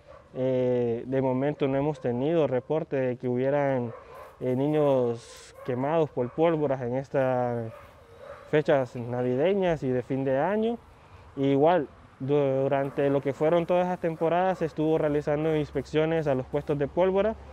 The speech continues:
cerciorándonos de que contaran con las medidas correspondientes, los permisos por parte de la mu-, alcaldía municipal, ya sea del sector de San Francisco y de la Masica Atlántida, que son los municipios más aledaños a los cuales nosotros atendemos.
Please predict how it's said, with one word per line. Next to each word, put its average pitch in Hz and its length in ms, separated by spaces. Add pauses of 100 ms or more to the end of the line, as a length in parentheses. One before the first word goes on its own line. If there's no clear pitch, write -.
(560)
cerciorándonos 175 800
de 160 140
que 143 40
contaran 147 440
con 160 120
las 151 100
medidas 156 260
correspondientes, 165 880
los 143 100
permisos 143 540 (500)
por 143 140
parte 156 260
de 156 60
la 156 100
mu-, 160 180 (140)
alcaldía 147 440
municipal, 160 640
ya 143 120
sea 139 180
del 135 180
sector 147 360
de 151 80
San 151 160
Francisco 170 760 (280)
y 156 100
de 151 140
la 127 120
Masica 123 400
Atlántida, 143 420
que 127 100
son 139 140
los 151 80
municipios 151 460
más 131 180
aledaños 160 500 (320)
a 143 60
los 147 140
cuales 139 260
nosotros 135 340
atendemos. 117 560